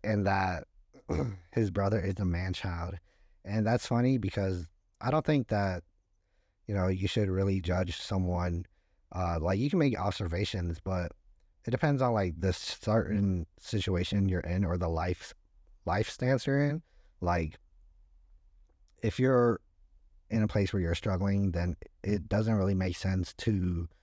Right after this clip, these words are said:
be judging someone else when they're struggling or their potential is not met yet, because why would you judge, judge someone when you're not far away from them? And judging someone, you put yourself onto that level of them.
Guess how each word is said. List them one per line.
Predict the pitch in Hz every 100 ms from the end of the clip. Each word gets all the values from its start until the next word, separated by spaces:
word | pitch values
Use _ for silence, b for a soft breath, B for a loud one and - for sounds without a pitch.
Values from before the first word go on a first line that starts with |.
| _ _ -
be | 101
judging | 98 95 95
someone | 90 92 90 62
else | 87 92 - 95
when | 95 87
they're | 92 95
struggling | - - 90 90 87 87
or | 92
their | 87 90 101 95 90 _ _ -
potential | 104 101 90 90
is | 82
not | 95 90
met | 85 90
yet, | 82 82 67
because | 85 95 85 82 _ - -
why | 98 113
would | 123
you | 104
judge, | 87 95 - - -
judge | 92 101 95
someone | - 87 85 82
when | 82
you're | 85 85 85
not | 90 85
far | - 87 85
away | 82 80 82
from | - 76
them? | 73 76 90 - _ - - -
And | 101 104 101 90 90
judging | 104 104 101
someone, | 95 95 87 87
you | 87 95
put | - 101
yourself | 92 - 85 -
onto | 92 95 87
that | 85 80
level | 82 92 85 80
of | 73 82
them. | 82 71 73